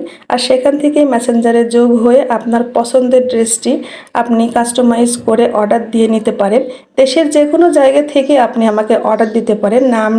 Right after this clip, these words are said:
ঠিকানা, ফোন নাম্বার লিখে দিবেন। ড্রেস প্রতি দুশো টাকা বিকাশ করে অর্ডার কনফার্ম করবেন। ড্রেস ডেলিভারির সময় টাকাটা মাইনাস হবে। আর কুরিয়ার চার্জ এবং অনলাইন চার্জ দুটো মিলে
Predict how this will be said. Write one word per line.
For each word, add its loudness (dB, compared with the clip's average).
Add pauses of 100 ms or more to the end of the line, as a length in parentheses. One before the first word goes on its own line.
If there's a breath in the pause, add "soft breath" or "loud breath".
ঠিকানা, -2
ফোন -2 (100)
নাম্বার 0
লিখে 0
দিবেন। -2 (440 loud breath)
ড্রেস 2
প্রতি 0
দুশো 2
টাকা 0
বিকাশ 0
করে 0 (120)
অর্ডার 0 (100)
কনফার্ম -2 (100)
করবেন। 0 (420 loud breath)
ড্রেস 2
ডেলিভারির 2
সময় 2
টাকাটা 0
মাইনাস 0
হবে। 0 (380 loud breath)
আর 0 (100)
কুরিয়ার 4
চার্জ 4 (140)
এবং 0 (120)
অনলাইন 4 (140)
চার্জ 0 (140)
দুটো 0
মিলে 4